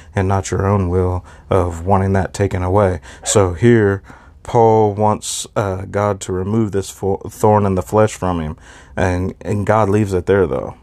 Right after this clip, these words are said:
God didn't place it there, but he left it, because next he talks about, um, he, he, he talks about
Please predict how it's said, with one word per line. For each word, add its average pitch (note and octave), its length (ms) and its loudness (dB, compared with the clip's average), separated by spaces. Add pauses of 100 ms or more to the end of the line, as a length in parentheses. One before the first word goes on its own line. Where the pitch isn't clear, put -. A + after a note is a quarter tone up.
(640)
God G2 220 2
didn't F2+ 220 0
place C3+ 280 2
it - 140 -6
there, E2+ 180 -2
but F2 140 -4
he E2+ 80 -4
left G#2 400 -2
it, - 240 -10 (400)
because F#2 760 0 (240)
next G#2+ 400 0
he G#2+ 100 -4
talks G2 380 -2
about, F#2+ 580 0
um, F#2 460 -4 (1600)
he, C#3 360 0
he, F#2 380 -2
he F#2 560 -4 (160)
talks G#2 320 0
about F#2+ 440 2